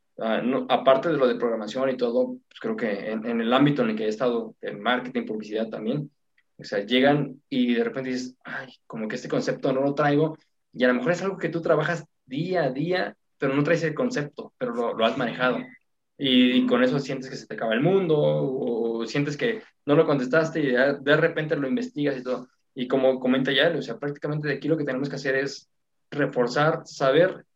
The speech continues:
y analizar cada, cada una de las entrevistas en las que estamos aplicando, como que decir,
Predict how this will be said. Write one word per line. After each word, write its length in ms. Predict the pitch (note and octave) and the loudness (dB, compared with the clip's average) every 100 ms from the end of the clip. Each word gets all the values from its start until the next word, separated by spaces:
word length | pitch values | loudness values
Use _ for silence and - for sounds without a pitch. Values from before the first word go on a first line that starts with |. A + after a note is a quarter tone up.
| - | -8
y 140 | C#3+ | -2
analizar 520 | C3 C3 B2+ B2+ D3+ | -2 0 -2 -2 -2
cada, 280 | - D#3 D3+ | -2 -2 -2
cada 160 | D3 D3 | -2 -2
una 120 | F3 | 0
de 60 | F3+ | 0
las 120 | C3+ | -2
entrevistas 340 | B2 B2 C3 D3 | -4 -6 -4 -4
en 80 | |
las 80 | A#2+ | -6
que 40 | A#2+ | -8
estamos 220 | C3 C#3 | -8 -8
aplicando, 540 | D3 B2+ C3 B2+ E3+ E3 _ - _ _ _ | -10 -8 -6 -2 -2 -4 _ -20 _ _ _
como 220 | C3+ B2 | -4 0
que 80 | B2 | 0
decir, 300 | A2 A#2+ A#2 | 0 -4 -6